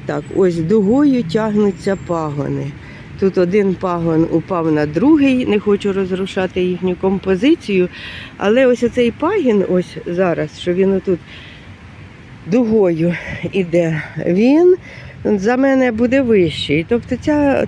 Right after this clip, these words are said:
троянда до двох метрів десь може рости. В мене є такі кущі такою висотою, я їм даю рости, і Е, у, пагони у них міцні, хоч я там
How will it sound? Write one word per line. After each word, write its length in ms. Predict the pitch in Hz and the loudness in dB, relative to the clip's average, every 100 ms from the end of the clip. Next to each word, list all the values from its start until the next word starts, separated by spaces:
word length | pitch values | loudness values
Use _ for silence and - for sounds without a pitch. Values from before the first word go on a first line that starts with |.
| - | 0
троянда 500 | 285 302 339 262 247 | 0 2 2 2 2
до 160 | 254 | 0
двох 300 | 240 269 254 | 2 0 2
метрів 420 | 277 269 - 190 | 2 2 0 -4
десь 260 | 175 185 - | 0 -2 0
може 300 | 180 180 196 | -2 0 0
рости. 400 | 214 226 - 294 | 0 -2 0 0
В 60 | 240 | 2
мене 320 | 226 226 226 - - - - - | 2 2 0 -4 -16 -16 -14 -6
є 420 | 196 220 233 196 - - | -2 0 2 0 -4 -4
такі 280 | 190 - | -2 0
кущі 680 | 202 220 208 - 269 285 302 294 214 | 0 0 0 -2 0 2 2 -2 -6
такою 460 | 180 208 247 233 220 | -4 0 2 4 4
висотою, 680 | 226 247 240 294 294 240 220 160 - - - | 0 0 -2 2 2 4 2 -4 -16 -16 -2
я 180 | 214 285 | -2 0
їм 240 | 277 240 | 0 2
даю 320 | 226 226 233 | 0 2 2
рости, 680 | 226 233 - - 285 294 349 - - - - - - - | 2 0 -4 -2 2 4 2 -2 -16 -18 -18 -18 -14 -2
і 440 | 247 254 262 262 262 240 - - - 190 - - - - - | 0 2 4 4 4 0 -6 -8 -12 -12 -12 -18 -16 -12 -2
Е, 260 | 202 196 - | 0 0 0
у, 220 | 220 220 208 196 - | 0 0 -2 -14 -4
пагони 560 | 247 254 240 233 226 | -2 0 2 2 4
у 120 | 226 220 | 4 4
них 280 | 233 214 - - - | 2 -2 -10 -18 -4
міцні, 880 | 240 262 233 - 220 208 180 190 339 311 - | 2 2 0 0 2 4 4 4 2 0 0
хоч 200 | 240 254 | 0 2
я 100 | 240 | 2
там 260 | 240 233 | 2 0